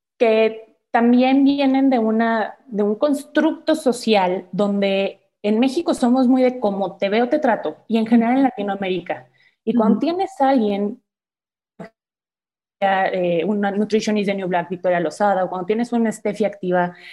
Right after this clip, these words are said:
Speaker 1: que también son chicas que vienen de Latinoamérica, donde estamos acostumbrados a que las mujeres se tienen que ver de tal manera, se van a
Speaker 2: Ujú.
Speaker 1: vivir a otro país,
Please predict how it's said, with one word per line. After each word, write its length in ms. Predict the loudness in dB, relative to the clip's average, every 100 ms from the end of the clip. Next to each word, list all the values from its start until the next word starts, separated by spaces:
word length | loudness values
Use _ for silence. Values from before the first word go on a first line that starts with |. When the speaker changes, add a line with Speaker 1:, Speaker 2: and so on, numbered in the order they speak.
| -4
Speaker 1:
que 100 | -2
también 300 | 2 2 0
son 240 | -2 -4 -2
chicas 340 | -2 0 0
que 80 | 2
vienen 200 | 2 4
de 60 |
Latinoamérica, 640 | 2 0 -2 -2 -4 0 2
donde 220 | 2 0
estamos 720 | 0 0 -2 -2 2 2 2
acostumbrados 720 | -4 -8 -10 -6 -2 0 0 -2
a 100 | -2
que 140 | 0
las 220 | 0 -2
mujeres 340 | -4 0 0 0
se 60 |
tienen 220 | 0 0
que 80 | 0
ver 120 | 0
de 100 | 0
tal 260 | -2 0 2
manera, 560 | 2 2 0 -2 -4 _ _ _ _
se 140 | 0 4
van 140 | 4
a 40 | 4
Speaker 2:
Ujú. 80 | 2
Speaker 1:
vivir 140 | 4
a 80 | 4
otro 460 | 6 6 4 2 0
país, 540 | 0 0 -2 -6 -16